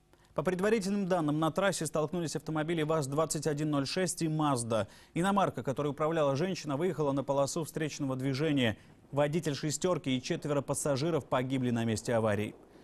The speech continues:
Известно, что погибшие приехали в регион на заработки, и эта информация сейчас проверяется.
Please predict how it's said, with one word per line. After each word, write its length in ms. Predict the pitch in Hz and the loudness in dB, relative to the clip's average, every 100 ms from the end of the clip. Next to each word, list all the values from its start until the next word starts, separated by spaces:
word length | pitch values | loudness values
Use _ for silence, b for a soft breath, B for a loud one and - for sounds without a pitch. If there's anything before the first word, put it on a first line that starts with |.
| B | B
Известно, 420 | 170 160 240 214 | 0 2 2 2
что 140 | 175 170 | -4 -2
погибшие 480 | 180 175 190 175 151 | 0 0 0 -2 0
приехали 420 | 165 202 - 160 | 0 0 0 0
в 80 | 151 | 0
регион 320 | 151 170 170 | 0 0 0
на 140 | 160 | 0
заработки, 480 | 151 180 156 147 - | 2 2 2 -2 0
и 60 | 151 | 0
эта 160 | 151 | 0
информация 520 | 147 151 147 165 - | -2 0 0 -2 -2
сейчас 260 | 120 - 127 | -4 -4 -6
проверяется. 920 | - 147 147 156 147 120 98 - 85 | -2 0 2 2 4 2 0 -4 -8